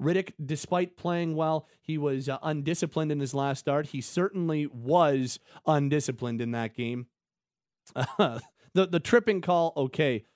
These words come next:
The slash probably didn't need to happen. He wasn't the only one undisciplined, though, on Saturday night. Uh, I don't think that Riddick is such an established number one yet that he just gets the net back after Talbot played like he did. I'd go back with Talbot.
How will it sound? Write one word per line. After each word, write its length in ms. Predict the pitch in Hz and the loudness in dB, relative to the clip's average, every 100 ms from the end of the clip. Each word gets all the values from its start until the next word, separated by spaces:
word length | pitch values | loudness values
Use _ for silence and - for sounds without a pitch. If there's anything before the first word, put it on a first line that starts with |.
| _ | _
The 120 | - 170 | -2 -2
slash 560 | - 202 190 175 - - | 2 4 6 4 0 -2
probably 260 | 156 139 | 0 0
didn't 180 | 135 127 | -2 -6
need 180 | 120 110 | -6 -8
to 60 | 101 | -8
happen. 340 | 110 101 87 | -12 -12 -12
He 120 | 113 | -10
wasn't 220 | 143 135 | -8 -8
the 100 | 135 | -8
only 160 | 127 113 | -8 -8
one 140 | 101 | -10
undisciplined, 600 | 95 90 95 104 - 95 | -10 -10 -12 -12 -12 -10
though, 160 | 95 92 _ _ - | -8 -10 _ _ -6
on 280 | 110 104 98 | -4 -4 -6
Saturday 420 | - 110 101 98 | -8 -6 -6 -6
night. 220 | 95 90 _ _ | -8 -10 _ _
Uh, 220 | - 151 151 | -2 0 0
I 100 | 160 | 0
don't 320 | 165 143 294 262 | 0 2 0 -2
think 260 | 233 233 | -4 -2
that 120 | 175 | -2
Riddick 320 | 160 175 180 - | -2 -2 -2 -4
is 160 | 151 123 | -4 -2
such 240 | 170 170 | -4 -4
an 80 | 165 | -6
established 540 | 143 156 156 151 135 | -4 -4 -2 -2 -4
number 220 | 156 147 | -4 -2
one 320 | 131 135 139 131 | -2 -2 -2 -2
yet 240 | 139 135 | -4 -6
that 100 | 123 | -10
he 80 | 120 | -8
just 300 | 127 151 - | -6 -8 -4
gets 180 | 147 - | -6 -6
the 100 | 123 | -8
net 240 | 127 - | -6 -8
back 280 | 139 135 131 | -8 -6 -6
after 200 | 127 117 | -6 -8
Talbot 440 | - 131 135 - | -8 -6 -6 -8
played 200 | - 131 | -6 -6
like 160 | 123 107 | -6 -8
he 120 | 107 | -8
did. 240 | 110 135 - | -4 -4 -4
I'd 200 | 120 151 | -4 -4
go 100 | 147 | -2
back 280 | 135 131 135 | -4 -4 -8
with 140 | - - | -12 -10
Talbot. 360 | 147 165 170 | -6 -6 -6